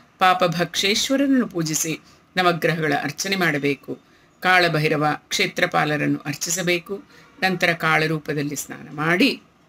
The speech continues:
ಕಾಳೇಶ್ವರನನ್ನು ಪೂಜಿಸಿ, ಹಂಸತೀರ್ಥದಲ್ಲಿ ಸ್ನಾನ ಮಾಡಿ ಪಿತೃಕರ್ಮಗಳನ್ನು ಆಚರಿಸಬೇಕು.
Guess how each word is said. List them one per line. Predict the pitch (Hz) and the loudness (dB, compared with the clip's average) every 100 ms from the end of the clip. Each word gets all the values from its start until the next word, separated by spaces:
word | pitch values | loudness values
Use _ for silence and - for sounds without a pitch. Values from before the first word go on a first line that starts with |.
| _ _ _ _ _ _ _ _ _ _ _ - - - | _ _ _ _ _ _ _ _ _ _ _ -20 -20 -6
ಕಾಳೇಶ್ವರನನ್ನು | 165 160 175 254 - 269 254 185 170 | 0 4 4 2 2 4 4 4 0
ಪೂಜಿಸಿ, | 156 156 170 - 247 - _ - | -2 -4 -2 -4 -4 -8 _ 0
ಹಂಸತೀರ್ಥದಲ್ಲಿ | 202 269 320 262 240 - 180 170 | 4 4 2 0 -2 -2 -4 -2
ಸ್ನಾನ | 160 170 160 | 0 0 0
ಮಾಡಿ | 160 151 | 0 0
ಪಿತೃಕರ್ಮಗಳನ್ನು | 147 226 - 208 170 160 151 143 | -2 -4 -2 -2 0 0 0 0
ಆಚರಿಸಬೇಕು. | 123 - 151 143 180 180 175 - - | -4 -6 -6 -4 0 0 0 -12 -12